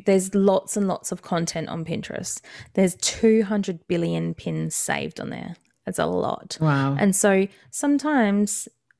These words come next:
Speaker 1: you know, if you're uploading just the same old, same old things in terms of visual appearance, um, you're gonna just get missed. And so there's an argument about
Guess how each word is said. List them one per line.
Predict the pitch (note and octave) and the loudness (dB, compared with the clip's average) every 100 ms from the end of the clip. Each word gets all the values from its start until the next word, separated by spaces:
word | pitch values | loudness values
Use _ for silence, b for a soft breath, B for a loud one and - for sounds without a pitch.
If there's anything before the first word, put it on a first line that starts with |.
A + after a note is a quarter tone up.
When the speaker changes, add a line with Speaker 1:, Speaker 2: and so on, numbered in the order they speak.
| - | 0
Speaker 1:
you | G#3+ | 2
know, | F#3+ F3 F3 | 4 2 0
if | G3+ - | -2 2
you're | A#3 A#3+ | 2 2
uploading | A3+ A3+ A3 A#3+ A#3 G#3 | -2 0 4 6 6 4
just | F#3+ F3+ - | 2 0 -4
the | |
same | - - F3 F3+ F3+ | -6 0 2 4 4
old, | F3 F3 F3+ | 4 2 2
same | E3+ E3 E3+ | 2 2 2
old | D#3+ E3+ | 0 -2
things | - F#3+ D3+ E3 G3+ - - B B - | 0 0 2 2 2 0 -10 B B 2
in | F3 | 4
terms | - F3 E3 E3 | 4 2 2 0
of | D#3+ | -2
visual | E3+ F#3 F3+ E3+ F3+ A#3+ - - _ - | 2 2 4 2 4 2 0 -20 _ -6
appearance, | F3+ - F3+ E3+ E3 G#3+ B3 A#3 - - - | -6 -2 0 0 2 0 0 0 -2 -4 -2
um, | F#3 F3 F#3 b b b b _ - | 2 2 0 b b b b _ -8
you're | G3 G3+ | -2 0
gonna | G3+ G3+ A#3 | 4 4 2
just | G3+ - - | 0 -4 -8
get | F3 - | -6 -6
missed. | E3+ E3+ E3 - - - _ - | -4 -4 -4 -8 -8 -12 _ 0
And | G3 F#3+ | 2 4
so | G3+ F#3 F#3+ - _ _ _ _ _ _ - - - | 4 4 0 -4 _ _ _ _ _ _ -20 -20 -12
there's | F#3+ F#3+ F#3 | 0 2 2
an | - | 0
argument | F#3+ F#3+ F#3+ F#3+ A3+ - | 2 2 2 2 2 -2
about | F3+ D#3+ | -2 -4